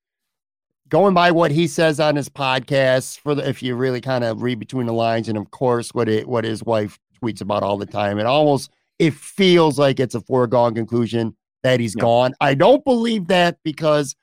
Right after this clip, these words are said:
Speaker 1: I think, at least from Jordan's aspect,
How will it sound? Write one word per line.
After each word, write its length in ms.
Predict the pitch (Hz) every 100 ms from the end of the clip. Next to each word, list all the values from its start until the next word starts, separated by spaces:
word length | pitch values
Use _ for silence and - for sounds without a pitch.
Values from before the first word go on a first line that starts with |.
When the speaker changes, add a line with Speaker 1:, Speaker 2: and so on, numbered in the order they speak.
| _ _ -
Speaker 1:
I 140 | 135 143
think, 260 | 175 175
at 80 | 151
least 200 | 165 175
from 180 | 170 139
Jordan's 460 | 147 147 131 117 -
aspect, 480 | 131 123 - 131 117